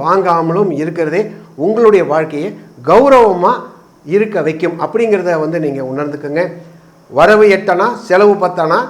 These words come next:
அதிகம் ரெண்டனா, கடைசியில் துந்தனா அப்படிங்கிற கணக்கு நீங்க ஸ்கூல்ல படிச்சுட்டு இருந்த காலத்திலேருந்து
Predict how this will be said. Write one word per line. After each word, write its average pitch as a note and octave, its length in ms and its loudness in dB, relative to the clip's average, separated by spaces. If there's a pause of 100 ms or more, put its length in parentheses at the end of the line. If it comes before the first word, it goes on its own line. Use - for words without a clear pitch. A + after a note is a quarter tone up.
(440)
அதிகம் A3 400 2
ரெண்டனா, F3+ 380 -2 (260)
கடைசியில் A3 560 -2
துந்தனா F3+ 320 0 (160)
அப்படிங்கிற D#3 400 -4 (180)
கணக்கு E3+ 420 0 (920)
நீங்க D#3+ 160 -2 (100)
ஸ்கூல்ல A3+ 380 4
படிச்சுட்டு G3+ 420 -2
இருந்த F3+ 260 -2 (360)
காலத்திலேருந்து D#3+ 800 0